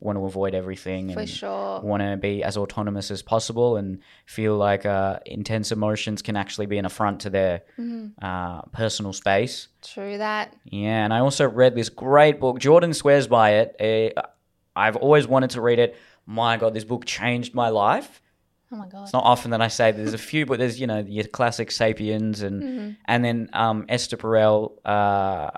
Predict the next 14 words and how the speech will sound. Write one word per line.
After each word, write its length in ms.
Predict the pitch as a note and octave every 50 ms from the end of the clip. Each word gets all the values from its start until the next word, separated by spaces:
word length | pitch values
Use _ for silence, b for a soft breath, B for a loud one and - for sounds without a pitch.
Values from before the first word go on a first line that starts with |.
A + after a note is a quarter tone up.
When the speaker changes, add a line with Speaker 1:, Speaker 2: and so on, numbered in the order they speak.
| _ - -
Speaker 1:
Mating 280 | G#2+ A2 A2+ A2 A2 G#2
in 60 | G2
Captivity. 420 | - G#2+ - - A2+ G#2 G2 G2+
This 200 | F#2+ B2+ B2 -
one 240 | C3 B2 A#2+ - -
by 160 | - A#2+ A2
Helen 300 | G#2+ B2+ C#3 C#3 C#3 C3+
Fisher, 260 | - C3+ B2 - D#3+
Why 300 | D3+ B2 A2+ A2+ A#2+ A#2+
Him, 180 | A#2 B2+ B2 A#2
Why 220 | A2 A2 A2+ A2+ A2
Her? 380 | G#2+ G#2+ G#2+ C3+ F#3+ B3 A#3+ b b b b b b b b b b b b
Read 380 | - F#2 G2+ A#2+ B2+ B2 B2 A2
it. 340 | G2+ E2+ - - - -